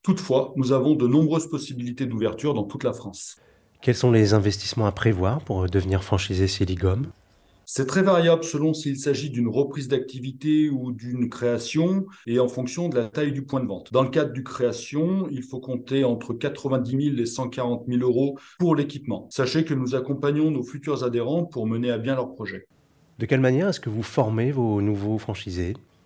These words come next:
Speaker 1: Alors, de deux façons. Nous avons une formation, euh, théorique au siège social lors de journées d'intégration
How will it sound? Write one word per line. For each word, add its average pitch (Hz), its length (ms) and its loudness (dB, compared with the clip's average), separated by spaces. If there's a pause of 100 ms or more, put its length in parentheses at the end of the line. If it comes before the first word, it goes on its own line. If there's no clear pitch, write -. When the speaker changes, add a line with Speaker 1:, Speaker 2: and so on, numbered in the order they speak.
(140)
Speaker 1:
Alors, 123 220 4
de 135 80 2
deux 156 140 2
façons. 165 400 -2
Nous 160 180 2
avons 123 260 2
une 131 240 0
formation, 139 840 -4
euh, 117 60 0
théorique 156 720 0
au 170 100 4
siège 147 340 -4
social 139 480 0
lors 123 180 2
de 123 80 2
journées 151 300 0
d'intégration 127 680 -6